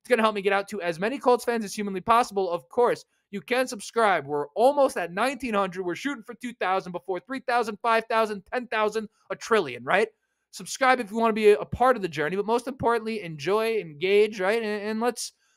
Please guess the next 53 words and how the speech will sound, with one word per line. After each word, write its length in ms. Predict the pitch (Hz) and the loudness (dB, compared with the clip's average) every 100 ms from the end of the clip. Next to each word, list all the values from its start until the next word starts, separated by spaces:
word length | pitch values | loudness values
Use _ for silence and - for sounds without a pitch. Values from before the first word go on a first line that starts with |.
| _ | _
you 80 | 294 | 0
know, 140 | 269 | 4
let's 180 | 269 262 | 4 2
make 240 | 240 294 | 0 0
the 80 | - | -2
Colts 340 | - 262 254 - | 2 4 4 0
community 480 | 262 240 240 202 | -6 -4 -2 0
a 60 | 202 | 0
better 300 | 170 202 214 | 2 2 2
place 340 | 214 214 208 | 0 -4 -4
to 160 | - 185 147 131 | -12 -16 -16 -14
be. 240 | 127 107 | -14 -14
So 260 | - 175 160 | -12 -8 -6
I 60 | |
wanna 220 | 180 285 | -2 -2
start 500 | 294 - - 170 156 - _ _ - | -4 -6 -2 0 0 -6 _ _ -4
by 140 | 180 | -4
talking 480 | 180 - 269 262 226 | -2 4 4 4 -4
about 340 | 185 185 180 | -4 -2 -2
what 100 | 156 | 0
I 160 | 175 262 | 2 2
thought 280 | 262 208 156 | 0 -4 -4
was 160 | 147 | -10
really 300 | 127 226 233 | -4 -2 0
maybe 240 | 180 185 170 | 0 -4 -6
one 160 | 180 | -6
of 80 | 170 | -6
the 40 | 135 | -4
biggest 320 | 190 208 202 | -2 -2 0
issues 280 | 185 160 151 | -2 -4 -10
in 80 | |
this 120 | 170 135 | -12 -8
game, 220 | 165 156 | -8 -8
if 100 | 147 | -8
not 260 | 190 233 - | -2 -2 -2
the 60 | |
biggest 340 | 180 196 160 - | 0 0 0 -8
issue, 300 | 113 - 104 | -12 -12 -12
was 340 | 139 147 139 - _ _ _ - | -6 -6 -6 -14 _ _ _ -20
strictly 420 | - 339 349 277 | -6 -4 -4 -2
the 80 | 226 | -2
fact 300 | 220 220 202 | -2 -4 -4
that 120 | 180 | -8
you 60 | 180 | -6
just 220 | 220 214 | -4 -2
have 200 | 202 196 | -4 -4
to 80 | 156 | -4
run 180 | 170 151 | -4 -4
the 60 | |
ball 220 | 139 131 | -4 -4
better, 240 | 120 104 104 | -6 -12 -14
particularly 800 | 151 139 - 233 262 208 160 151 | -10 -10 -2 0 0 -2 -6 -6
on 220 | 151 143 | -6 -6